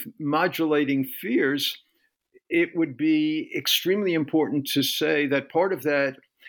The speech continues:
is to re-examine basic assumptions. So the basic assumption, of course, that was wrong, woefully wrong, was that Saddam still had weapons of mass destruction.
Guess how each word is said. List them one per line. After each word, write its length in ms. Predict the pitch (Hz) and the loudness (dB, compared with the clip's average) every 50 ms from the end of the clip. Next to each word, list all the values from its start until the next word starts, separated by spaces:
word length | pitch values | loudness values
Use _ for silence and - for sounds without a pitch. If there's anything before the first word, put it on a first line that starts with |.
| - - _ - | -20 -18 _ 0
is 260 | 151 151 135 127 - | 0 2 2 2 -2
to 140 | - - 151 | 0 0 -2
re-examine 1120 | 139 139 151 185 202 185 160 127 113 110 113 135 139 160 160 165 156 147 143 147 139 135 - - | 0 0 0 2 4 4 2 2 -2 -4 0 0 2 2 2 0 0 0 0 0 -2 -4 -2 4
basic 560 | 151 151 156 151 - - 160 143 - - - - - _ _ _ _ _ _ _ _ _ - | 4 6 6 6 2 0 0 0 -2 -4 -12 -12 -14 _ _ _ _ _ _ _ _ _ -2
assumptions. 840 | 131 120 - - - 147 147 147 135 - - 131 104 98 95 - - | 0 0 2 2 2 2 2 2 2 2 0 0 0 0 -2 -4 -2
So 200 | - - 139 143 | 0 0 0 0
the 100 | 165 165 | 2 2
basic 400 | 214 220 226 226 233 208 - 170 | 2 2 2 2 0 0 0 -2
assumption, 680 | - - - 208 254 285 - - 147 120 120 123 - _ _ - _ _ _ - | 0 2 2 2 2 2 2 0 0 0 -2 -6 -10 _ _ -20 _ _ _ -2
of 160 | 156 - - | -2 -2 2
course, 300 | - 165 160 160 156 - | 2 2 2 2 0 0
that 200 | - 160 147 143 | 0 0 0 2
was 200 | 165 165 139 - | 0 0 0 0
wrong, 520 | 131 131 170 208 226 214 165 127 120 117 117 - _ _ _ _ _ - | 0 2 2 2 4 4 2 0 0 -2 -6 -10 _ _ _ _ _ -16
woefully 800 | 147 160 214 254 277 294 233 - - 185 185 165 147 147 135 | -6 2 4 6 6 6 4 -2 -2 0 2 2 2 2 0
wrong, 500 | 127 123 131 127 117 117 120 135 160 135 - _ _ _ _ _ _ _ - | 0 0 0 0 0 0 -2 -2 -2 -4 -6 _ _ _ _ _ _ _ -8
was 360 | - - 151 156 156 - - | -2 2 2 2 2 0 0
that 200 | - 156 151 151 | 2 2 2 2
Saddam 540 | 151 - - 160 147 143 156 156 156 156 143 | 2 0 0 0 0 2 2 2 2 2 2
still 320 | - - - 165 156 156 135 | 0 0 0 2 2 2 2
had 280 | 120 139 143 127 117 | 2 0 0 0 0
weapons 440 | 127 135 131 - 147 135 131 - - | 0 0 2 2 0 0 0 0 0
of 140 | 131 113 117 | -4 -2 0
mass 320 | 131 131 127 120 - - | 0 2 2 0 -2 -4
destruction. 800 | - 127 - - - 127 110 98 - - - 104 90 90 - | -2 0 0 2 2 0 -2 0 0 0 0 0 0 -4 -8